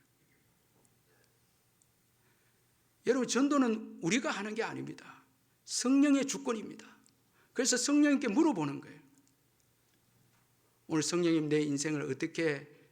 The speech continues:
살기를 원합니까?" 그리고 성령이 말씀을 주고 감동을 줄 때는 순종해야지 또.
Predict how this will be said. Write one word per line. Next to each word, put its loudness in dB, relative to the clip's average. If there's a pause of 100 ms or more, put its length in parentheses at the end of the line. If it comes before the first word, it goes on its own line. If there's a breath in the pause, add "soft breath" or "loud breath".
살기를 -6
원합니까?" -14 (640 soft breath)
그리고 0
성령이 2
말씀을 -2
주고 -4
감동을 -2
줄 -8
때는 -2 (340 loud breath)
순종해야지 0
또. -20